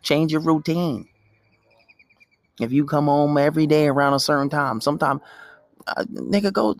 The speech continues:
go to the gym and play a game of basketball. Go to the gym, play a game of basketball. I, go to, I don't care if you go to a seven eleven and spend a half an hour in your car on Instagram. Y'all do it anyway.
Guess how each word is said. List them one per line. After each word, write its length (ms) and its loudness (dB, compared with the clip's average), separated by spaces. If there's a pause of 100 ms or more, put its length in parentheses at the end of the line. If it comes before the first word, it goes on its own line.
go 160 2
to 80 0
the 120 -2
gym 220 0
and 80 -2
play 180 0
a 100 0
game 200 -4
of 80 -4
basketball. 640 -4 (2250)
Go 140 2
to 80 -2
the 120 -2
gym, 220 -2
play 180 -2
a 40 -4
game 180 -4
of 100 -6
basketball. 580 -4 (360)
I, 260 -6
go 180 -2
to, 160 -8 (1400)
I 80 -4
don't 180 0
care 260 -2
if 180 -4
you 120 -4
go 380 0
to 220 -6
a 60 -8
seven 360 -2
eleven 440 -4
and 160 -8
spend 280 -4
a 60 -4
half 260 -2
an 80 0
hour 200 2
in 80 0
your 100 0
car 300 0
on 160 -4
Instagram. 540 -4
Y'all 120 2
do 220 4
it 60 4
anyway. 480 -2